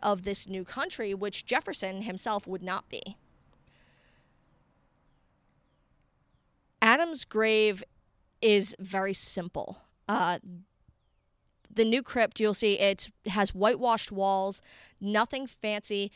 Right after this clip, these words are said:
It is closer to the new tomb at Mount Vernon in its design, very low ceiling. Definitely a tall man could not stand up in there.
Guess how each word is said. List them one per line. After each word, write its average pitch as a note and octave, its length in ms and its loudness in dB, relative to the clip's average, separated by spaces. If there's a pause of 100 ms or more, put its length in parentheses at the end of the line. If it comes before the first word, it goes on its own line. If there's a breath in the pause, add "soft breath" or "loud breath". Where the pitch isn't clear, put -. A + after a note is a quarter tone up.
(240 loud breath)
It C4+ 160 2
is E4+ 200 0
closer A#3 680 0
to G#3 640 2 (560)
the G#3 440 -2
new G3 340 0
tomb G3+ 640 -4 (340)
at G3 180 2
Mount F#3+ 240 -2
Vernon F#3+ 400 -2 (680 soft breath)
in G#3+ 160 4
its - 240 -2
design, G3 640 0
very G#3+ 340 4
low G#3+ 200 4
ceiling. G3 440 0
Definitely G3 460 0
a F#3 60 0
tall F#3+ 260 2
man F#3+ 240 -2
could F3+ 140 -4
not F3+ 200 -4
stand F3+ 300 -4
up F3+ 160 -2
in F3+ 120 -2
there. F3+ 340 -4